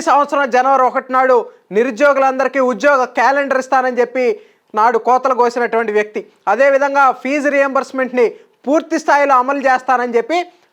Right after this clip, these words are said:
అధికారంలోకి వచ్చిన తర్వాత ఏ ఒక్క హామీని కూడా నెరవేర్చకుండా, అటు ఫీజు రీయింబర్స్‌మెంట్‌ని పీజీ విద్యార్థులకు పూర్తి స్థాయిలో దూరం చేసి, అదేవిధంగా ఇప్పటి వరకు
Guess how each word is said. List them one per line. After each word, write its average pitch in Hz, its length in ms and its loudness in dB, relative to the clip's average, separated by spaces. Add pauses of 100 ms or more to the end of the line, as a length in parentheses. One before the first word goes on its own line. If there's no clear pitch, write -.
(160)
అధికారంలోకి 302 760 2
వచ్చిన 269 280 -6
తర్వాత 240 340 2 (520)
ఏ - 20 6 (160)
ఒక్క 294 160 0 (100)
హామీని 277 440 2 (100)
కూడా 269 180 4 (440)
నెరవేర్చకుండా, 262 680 0 (380)
అటు 233 200 2 (280)
ఫీజు 277 340 -2
రీయింబర్స్‌మెంట్‌ని 269 760 0 (360)
పీజీ 277 280 -2 (100)
విద్యార్థులకు 269 560 -2 (120)
పూర్తి 302 320 -2
స్థాయిలో 277 320 0 (100)
దూరం 277 340 2
చేసి, 233 220 0 (400)
అదేవిధంగా 285 520 2 (100)
ఇప్పటి 269 280 0
వరకు 277 200 -2